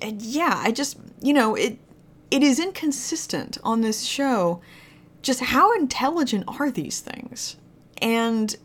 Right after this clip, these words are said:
how much humanity remains to them. And it's just,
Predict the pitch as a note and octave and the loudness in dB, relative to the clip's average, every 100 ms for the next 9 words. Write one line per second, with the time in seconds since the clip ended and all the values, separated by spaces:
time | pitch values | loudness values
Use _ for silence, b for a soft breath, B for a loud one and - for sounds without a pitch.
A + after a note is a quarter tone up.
0 | - - - - B3 F#4+ G#4+ F#4 - - | -20 -20 -14 -4 2 2 2 -2 -6 -8
1 | - - - - - C4 B3+ A#3+ C#4+ C#4+ | -14 -10 -8 -8 0 4 6 4 2 2
2 | A#3 G3 F3 F#3+ G3 F#3 G3 G#3+ A#3+ A#3 | 0 -2 -4 -2 0 0 0 2 4 6
3 | G#3+ - - C#3+ - - - - - B | 4 -2 -10 -10 -10 -12 -12 -14 -18 B
4 | B B B B B - A3+ A3 - C4 | B B B B B 2 2 2 -4 -6
5 | - | -8